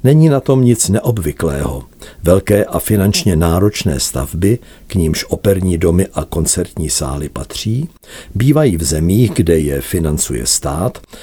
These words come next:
mimoděk i výrazem dobové ideologie, určité etapy ve společenském vývoji. Už proto, že je Vídni blíž než Praha, se Budapešť s rakouskou metropolí ráda a někdy až velikášsky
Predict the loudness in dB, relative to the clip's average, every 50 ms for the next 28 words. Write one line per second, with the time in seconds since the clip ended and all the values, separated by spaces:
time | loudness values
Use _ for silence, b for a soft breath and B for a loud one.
0 | B B B 4 4 4 6 6 4 2 2 0 -2 -4 -2 0 2 2 4 4
1 | 4 4 4 2 2 2 2 2 2 2 4 4 4 4 4 2 2 0 -2 0
2 | 0 0 0 -2 -2 -4 -6 -6 -6 -6 -6 -8 -10 -12 -14 -10 -8 -6 -4 -4
3 | -4 -2 -2 -2 -2 0 -2 0 2 0 0 2 2 2 2 2 B B B B
4 | B -6 -6 -6 -4 -4 -4 -2 0 0 0 0 -2 -2 0 0 0 0 0 -2
5 | -4 -6 -6 -6 -6 -6 -6 -10 -12 -16 -20 -20 -20 -20 -20 -20 -20 -20 _ B
6 | B B B B B -8 -6 -4 0 2 2 2 2 0 -2 -2 0 0 2 4
7 | 4 4 2 2 0 0 0 0 0 0 0 0 2 2 2 2 0 -2 -4 -4
8 | -4 -4 -6 -6 -6 -4 0 0 2 2 0 0 -4 -6 -12 -16 -20 -20 -20 -20
9 | _ B B B B B B 0 0 2 4 4 2 2 4 2 2 0 0 -2
10 | -6 -2 0 0 0 2 2 2 4 2 0 0 0 0 2 0 2 2 0 2
11 | 2 2 2 4 4 2 2 2 0 0 0 0 2 2 2 2 0 -2 -4 -4
12 | -2 0 2 2 2 2 0 0 -2 -2 -4 -8 -8 -8 -4 -2 0 0 0 0
13 | 0 0 0 0 0 -2 -4 -2 0 0 -2